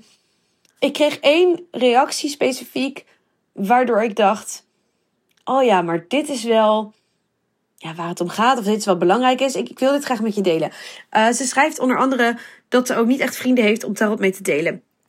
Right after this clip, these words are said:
En dan zegt ze: "Eh, maar ik hou tarot ook wel heel erg bij mezelf. Ik zie het als iets persoonlijks. Ik wil het denk ik ook niet delen met mijn vrienden.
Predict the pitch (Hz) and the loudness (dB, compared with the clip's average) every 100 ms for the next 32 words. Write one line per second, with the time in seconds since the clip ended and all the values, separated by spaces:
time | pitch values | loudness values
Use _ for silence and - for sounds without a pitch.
0 | _ _ _ _ - 240 226 214 277 - | _ _ _ _ -4 2 2 4 0 0
1 | 180 226 311 - - - _ - 208 202 | 0 2 0 -8 -20 -20 _ 0 2 4
2 | 196 196 196 247 - - 208 247 262 208 | 2 2 4 2 0 0 2 2 2 0
3 | 233 - 226 226 208 202 - 208 - 190 | -2 -2 -2 0 2 2 0 -2 0 2
4 | 196 180 170 247 320 - - 247 254 - | 2 2 0 0 0 -4 -2 0 0 -2
5 | - - 202 - 330 320 180 - - - | -6 -6 -4 2 4 4 2 -4 -12 -16
6 | - - 226 202 269 277 240 226 185 - | -20 -6 -2 2 2 2 2 0 0 0
7 | 180 175 165 160 160 156 - 160 180 165 | 0 0 0 0 -2 -4 -8 -8 -8 -6
8 | 151 | -8